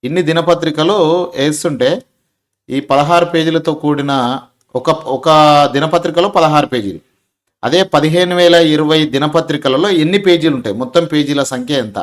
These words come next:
అంటే అప్పుడు మనం ఏం చేయాలంటే ఈ పదిహేను ఇంటూ పదహారు, ఆ, పదిహేను వేల ఇరవై ఇంటూ పదహారు చేయాలి. ఇప్పుడు ఒకటికి ఒక పేజీలో పదహారు, ఆ,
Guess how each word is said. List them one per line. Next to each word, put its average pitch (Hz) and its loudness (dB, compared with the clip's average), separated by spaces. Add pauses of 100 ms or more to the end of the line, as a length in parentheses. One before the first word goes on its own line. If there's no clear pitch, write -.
(520)
అంటే 131 -4
అప్పుడు 151 -4
మనం 143 -2
ఏం 147 -4
చేయాలంటే 143 0
ఈ 170 -2
పదిహేను 156 -2 (140)
ఇంటూ 147 -6
పదహారు, 135 -2 (140)
ఆ, 113 -4 (160)
పదిహేను 147 -2
వేల 151 0
ఇరవై 139 -2
ఇంటూ 131 -6
పదహారు 131 -2
చేయాలి. 101 -6 (1700)
ఇప్పుడు 127 0 (540)
ఒకటికి 160 0 (120)
ఒక 123 -2 (120)
పేజీలో 156 2
పదహారు, 139 2 (1000)
ఆ, 123 -4